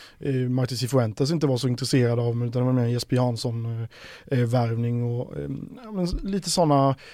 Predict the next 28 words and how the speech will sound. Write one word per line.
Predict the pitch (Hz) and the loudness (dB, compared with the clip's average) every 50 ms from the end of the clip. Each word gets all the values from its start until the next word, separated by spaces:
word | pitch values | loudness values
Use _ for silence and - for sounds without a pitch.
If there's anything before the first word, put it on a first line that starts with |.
| - _ - | -20 _ -6
liksom | - 143 135 143 143 | -4 0 2 4 4
att, | 135 139 - - - _ _ _ _ _ - | 4 4 0 -8 -16 _ _ _ _ _ -2
eh, | 180 156 151 147 143 - - _ _ _ - - | 0 0 0 0 -2 -6 -12 _ _ _ 4 6
Thelin | 165 160 160 185 196 | 8 8 8 6 6
sätter | 190 - 180 131 - - - 170 | 2 2 2 0 0 0 -4 -4
sitt | 156 - 143 - - | -2 -2 -2 -2 2
lag | 143 139 127 127 123 117 | 2 4 4 4 2 0
på | - 131 | 0 4
banan | 135 143 131 123 123 135 151 156 | 6 6 6 6 4 2 0 0
och | 143 139 | 0 2
det | 147 165 | 4 6
är | 165 147 | 6 6
de | 156 139 | 6 4
spelarna | 123 - - 135 127 120 120 123 | 2 4 4 4 4 4 4 6
han | 151 175 190 | 6 6 6
vill | 196 190 | 4 4
ha. | 175 170 165 165 | 4 4 4 2
Det | 156 156 | 0 0
finns | 143 156 143 | -2 0 2
ingen | 160 143 131 127 | 2 2 2 2
sportchef | 127 - - - 160 156 - - 147 131 120 | -2 -4 0 0 0 0 2 -2 -2 -2 0
som | - - 131 123 120 - - - - - - | 0 0 0 0 0 -2 -8 -20 -18 -6 4
blandar | - 147 143 139 135 | 6 8 8 8 6
sig | 135 147 135 | 6 4 2
in | 120 120 127 | 2 2 2
i | 135 | 2
det | 135 123 120 117 - - - - | 2 2 2 0 -4 -10 -20 -20
och | _ - - 156 139 131 127 - | _ -4 2 4 4 4 4 2